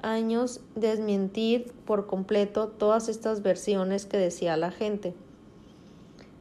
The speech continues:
Eh, sus hermanos y sus hijos, todos dicen como estos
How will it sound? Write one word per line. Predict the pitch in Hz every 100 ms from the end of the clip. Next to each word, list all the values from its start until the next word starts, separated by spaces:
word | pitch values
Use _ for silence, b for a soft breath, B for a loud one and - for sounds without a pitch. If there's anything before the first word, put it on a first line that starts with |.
| B - -
Eh, | 220 214 214 214 208
sus | - 254 240
hermanos | 226 240 262 294 302
y |
sus | 269 247 247
hijos, | 247 247 233 233
todos | - 262 262 285 294 - -
dicen | 233 247 240 247 240
como | 240 233 220 214
estos | 214 220 233 247 240